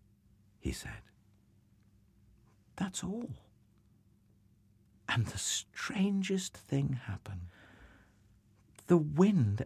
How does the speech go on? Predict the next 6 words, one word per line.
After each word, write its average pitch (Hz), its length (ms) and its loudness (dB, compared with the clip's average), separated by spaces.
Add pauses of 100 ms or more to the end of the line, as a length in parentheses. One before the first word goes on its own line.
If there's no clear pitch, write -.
and 135 220 4
the 135 100 4
waves 131 840 0 (140)
recognized 127 1120 0 (240)
Jesus' 156 840 0
voice. 175 680 -4